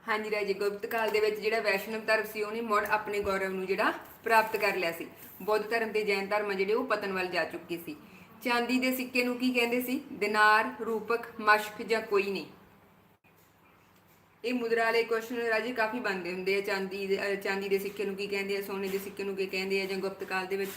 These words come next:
ਕਿਹੜੀ ਮੁਦਰਾ ਪ੍ਰਚਲਿਤ ਸੀ, ਹੈ ਨਾ? ਤਾਂ ਇਹਨਾਂ ਨੂੰ ਧਿਆਨ 'ਚ ਰੱਖਣਾ। ਤਿੰਨ ਤਰ੍ਹਾਂ ਦੇ ਸਿੱਕੇ ਸੀਗੇ ਰਾਜੇ, ਦਿਨਾਰ, ਰੂਪਕ ਤੇ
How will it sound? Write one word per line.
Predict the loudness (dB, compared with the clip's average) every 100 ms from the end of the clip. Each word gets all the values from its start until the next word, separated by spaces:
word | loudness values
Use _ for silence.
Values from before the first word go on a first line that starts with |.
| 0
ਕਿਹੜੀ | 2 2
ਮੁਦਰਾ | -2 -2 -2
ਪ੍ਰਚਲਿਤ | -2 -6 -4 -4 -4 -4
ਸੀ, | -2
ਹੈ |
ਨਾ? | -2 -4 -12 -20 -20 -12
ਤਾਂ | -4
ਇਹਨਾਂ | -2
ਨੂੰ | -2
ਧਿਆਨ | 0 0 0
'ਚ |
ਰੱਖਣਾ। | -2 -4 -6
ਤਿੰਨ | -4 -2 -2
ਤਰ੍ਹਾਂ | -4 -4
ਦੇ | -2
ਸਿੱਕੇ | -4 -4 -4
ਸੀਗੇ | -2 0
ਰਾਜੇ, | 0 -2
ਦਿਨਾਰ, | -2 -2 0 -2 -2
ਰੂਪਕ | -4 -4 -4
ਤੇ | -2 -2